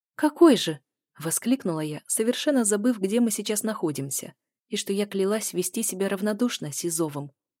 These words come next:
и уже несколько раз нарушала эту клятву. «От свадьбы».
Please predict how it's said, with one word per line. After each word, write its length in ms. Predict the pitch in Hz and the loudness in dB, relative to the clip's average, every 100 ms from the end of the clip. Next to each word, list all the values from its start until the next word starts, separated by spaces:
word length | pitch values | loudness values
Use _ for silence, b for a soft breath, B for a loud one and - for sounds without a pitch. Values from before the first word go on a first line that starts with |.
| _ _ | _ _
и 100 | 196 | 0
уже 240 | 202 202 | 0 2
несколько 500 | 208 208 - 208 208 | 2 2 -2 -4 -4
раз 220 | 202 151 - | -4 -4 -4
нарушала 460 | 143 139 - 185 147 | -6 -6 -4 -4 -4
эту 180 | 147 | -6
клятву. 480 | 127 147 139 - 156 _ _ _ _ _ _ _ | -10 -10 -10 -12 -20 _ _ _ _ _ _ _
«От 160 | 147 | -2
свадьбы». 520 | - 135 147 165 156 | -2 0 -2 -4 -10